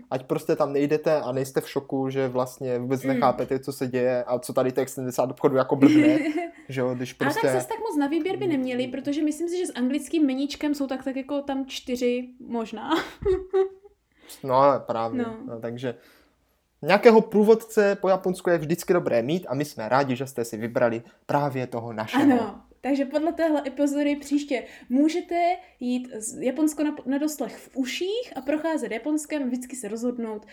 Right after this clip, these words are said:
Speaker 2: kam jakože se ten další den vydat.
Speaker 1: Přesně tak. No, sestro, já nevím, jak tobě, ale mě tady z toho povídání už docela vyhládlo.
Speaker 2: Mně taky, mně taky.
Speaker 1: Možná našim posluchačům taky, i když pokud nás poslouchají v ten správný čas,
Speaker 2: No.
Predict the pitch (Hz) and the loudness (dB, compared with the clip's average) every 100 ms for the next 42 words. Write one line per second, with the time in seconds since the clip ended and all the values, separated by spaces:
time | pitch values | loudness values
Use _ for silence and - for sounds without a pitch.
0 | - - 240 208 202 190 196 - - - | -20 -10 -6 -6 -8 -10 -12 -14 -20 -16
1 | 196 180 175 - - 175 160 175 226 - | -12 -10 -10 -10 -14 -14 -12 -10 -10 -10
2 | - - _ _ _ _ _ - 127 - | -18 -20 _ _ _ _ _ -14 -12 -10
3 | 120 110 110 113 - _ _ - _ 139 | -8 -6 -8 -10 -20 _ _ -20 _ -2
4 | 202 190 208 202 196 - - 160 196 208 | -2 2 4 4 4 -2 6 8 8 8
5 | 196 - 147 160 180 185 147 151 156 170 | 6 6 4 6 8 8 6 2 2 0
6 | 170 170 165 151 - 170 170 151 156 156 | 2 4 2 0 0 0 0 0 2 2
7 | 156 156 151 156 165 139 131 139 - 240 | 0 -4 -2 0 2 2 2 4 6 4
8 | 117 156 - 254 220 190 - 131 156 151 | 0 -2 -4 -8 -8 -10 -6 6 8 8
9 | 160 175 156 151 165 165 160 170 151 143 | 6 4 2 4 4 4 4 4 4 2
10 | 160 147 147 - 147 151 151 147 - 151 | 0 0 -2 -2 -2 0 0 0 -2 2
11 | 165 156 175 151 139 - - - 131 - | 4 4 2 0 -2 -6 -10 -6 -4 -2
12 | 156 202 269 247 - 196 - 240 202 | 2 2 0 -2 -2 -4 -6 -12 -12